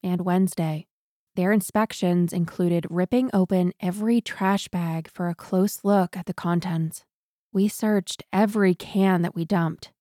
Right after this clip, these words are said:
and every load that has gone to the landfill has been searched as well."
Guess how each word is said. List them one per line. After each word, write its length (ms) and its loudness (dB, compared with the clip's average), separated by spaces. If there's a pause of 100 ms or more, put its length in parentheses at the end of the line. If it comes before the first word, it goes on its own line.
(160)
and 200 0
every 320 2
load 460 4
that 100 0
has 160 0
gone 260 0
to 100 -2
the 120 0
landfill 800 0
has 80 -4
been 220 0
searched 360 -6
as 160 -6
well." 360 -2